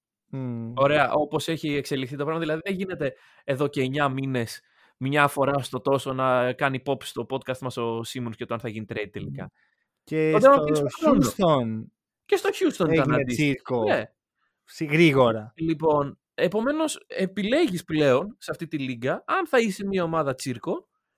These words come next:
Speaker 2: ή αν θα είσαι μια ομάδα σοβαρή. Ε, εφόσον οι Nets και οι Sixers επιλέγουν να κάνουνε θειάσους, ε, μία στη
Speaker 1: <laughs>
Speaker 2: Φιλαδέλφια, μία στο Brooklyn, ας το κάνουνε, ε, εμένα πλέον δεν με ακουμπάει. Εφόσον δείχνει ότι ο Harden απέτυχε στους Nets.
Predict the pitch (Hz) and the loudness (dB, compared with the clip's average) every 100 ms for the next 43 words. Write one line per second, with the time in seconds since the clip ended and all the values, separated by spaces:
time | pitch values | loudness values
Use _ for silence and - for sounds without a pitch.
0 | _ 233 330 320 381 330 339 311 381 381 | _ 2 2 2 0 0 0 0 0 -2
1 | 302 233 147 117 _ _ _ _ _ - | -2 0 0 -4 _ _ _ _ _ 0
2 | 427 311 - 311 320 320 - 233 220 233 | 2 2 -2 -6 -4 -4 -4 -6 -2 -4
3 | 226 190 170 - 190 175 160 151 147 151 | -2 -4 -4 -6 -8 -6 -6 -4 -2 0
4 | 139 135 131 127 123 123 123 123 _ _ | -2 -6 -4 -4 -2 -2 -4 -8 _ _
5 | _ _ 160 147 139 131 123 117 139 135 | _ _ 2 2 2 0 -2 -2 0 2
6 | 127 - 117 - 120 123 120 123 127 123 | 2 -2 -12 -8 -4 -4 -4 -4 0 2
7 | 156 139 131 127 131 143 131 135 185 190 | 2 2 -2 0 -2 -2 -6 -4 -4 -2
8 | 359 370 392 370 _ _ _ _ _ _ | 0 2 0 -2 _ _ _ _ _ _
9 | - - - 381 381 190 220 226 - - | -4 -2 0 2 2 4 2 0 -10 -8
10 | 262 294 277 277 285 294 285 190 139 110 | -2 0 0 -4 -4 -4 -6 -6 -4 -4
11 | - 139 202 254 247 - 131 165 196 180 | -4 -4 -2 -2 -6 -8 -6 -6 -4 -4
12 | 170 170 220 _ - 151 147 160 160 - | -4 -6 -8 _ -4 -4 -2 -6 -6 -10
13 | _ _ _ _ _ _ - 160 170 226 | _ _ _ _ _ _ -4 -2 -2 -4
14 | 277 349 - - - 110 139 _ | -4 -6 -8 -14 -14 -16 -16 _